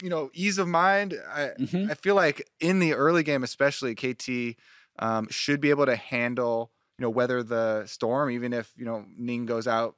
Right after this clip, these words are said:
Speaker 1: you know, flipping coins, trying to invade red buff, uh, uh, over and over and <laughs> looking for, uh, <laughs> every duel he can
Speaker 2: Half the
Speaker 1: find.
Speaker 2: time. <laughs>
Speaker 1: Uh, so that's, that last day actually may-,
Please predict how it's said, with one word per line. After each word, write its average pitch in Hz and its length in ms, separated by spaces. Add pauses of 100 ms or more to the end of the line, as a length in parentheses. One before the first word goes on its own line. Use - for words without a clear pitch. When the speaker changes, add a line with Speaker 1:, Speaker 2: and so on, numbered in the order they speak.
(100)
Speaker 1:
you 120 80
know, 107 100 (160)
flipping 120 380
coins, 120 360
trying 120 220
to 120 60
invade 113 380
red 113 240
buff, 117 200 (300)
uh, 107 140
uh, 113 120 (100)
over 120 280
and 113 80
over 117 420
and 113 240 (500)
<laughs> 262 260 (160)
looking 185 260
for, 147 500
uh, 151 120 (600)
<laughs> - 140
every 156 260
duel 160 220
he 170 140
can 135 160
Speaker 2:
Half 156 400
the 254 60
Speaker 1:
find. 247 40
Speaker 2:
time. 208 540
<laughs> - 40
Speaker 1:
Uh, 147 400 (200)
so - 680
that's, 175 360 (280)
that 165 300
last 165 280
day 156 240
actually 180 480
may-, 135 300